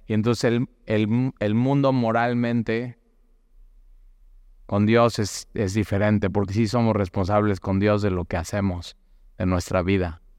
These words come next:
Entonces ahí, ahí está. ¿Y cómo sería el mundo con esto? O sea, todos haciendo esta lista.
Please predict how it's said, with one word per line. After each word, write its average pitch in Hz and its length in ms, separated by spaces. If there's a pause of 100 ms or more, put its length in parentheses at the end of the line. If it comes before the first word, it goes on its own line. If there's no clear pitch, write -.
(240)
Entonces 104 240
ahí, 107 280
ahí 113 100
está. 104 460 (280)
¿Y 101 340 (2500)
cómo 131 220
sería 113 200
el 117 80
mundo 113 280
con 104 220
esto? 101 300
O - 1200
sea, 98 120
todos 113 260
haciendo 104 340
esta 101 220
lista. 95 540